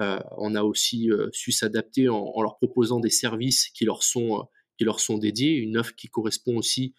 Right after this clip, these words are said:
avec, euh, leurs sources de revenus. Et, euh, et aujourd'hui, ça marche et on va pousser le, la chose encore plus, euh, la saison prochaine, par exemple. En, je l'espère, on travaille dessus, euh, sur, euh,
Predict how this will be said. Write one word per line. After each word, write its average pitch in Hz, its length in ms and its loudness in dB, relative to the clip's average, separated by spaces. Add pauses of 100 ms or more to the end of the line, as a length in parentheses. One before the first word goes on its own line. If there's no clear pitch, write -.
(280)
avec, 104 360 -4
euh, 107 220 2
leurs 104 180 -4
sources - 280 -4
de 110 100 2
revenus. 113 500 4 (480)
Et, 139 280 6
euh, 113 280 0
et 117 100 6
aujourd'hui, 120 300 4
ça 135 180 4
marche 147 320 0
et 110 60 -6
on 107 100 -4
va 107 100 0
pousser 127 380 0
le, 110 320 2 (180)
la 113 100 0
chose 127 260 4
encore 120 280 0
plus, - 360 -2
euh, 113 60 4
la 104 120 2
saison 110 280 0
prochaine, 156 440 0
par 110 140 -2
exemple. 113 440 -2 (520)
En, 104 540 -4
je 110 140 0
l'espère, 110 420 0
on 107 80 -4
travaille 107 340 -2
dessus, 113 460 -2 (480)
euh, 98 180 -2
sur, 107 480 -2
euh, - 220 -6